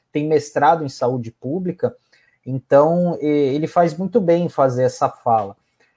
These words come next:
E é triste que ainda algumas pessoas não, não entendam isso. Ontem mesmo,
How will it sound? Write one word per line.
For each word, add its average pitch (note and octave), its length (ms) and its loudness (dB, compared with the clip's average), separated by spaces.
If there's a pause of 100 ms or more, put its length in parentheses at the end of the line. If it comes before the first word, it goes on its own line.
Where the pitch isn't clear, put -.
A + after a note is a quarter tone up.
(140)
E D3 260 0
é G3+ 60 4
triste A3+ 440 0
que D#3+ 140 0
ainda E3 300 4
algumas D#3+ 340 0
pessoas C#3+ 600 2
não, C#3+ 240 -2
não C3+ 360 0
entendam C#3+ 600 2
isso. D#3+ 460 -2
Ontem F3 400 2
mesmo, D3 520 -2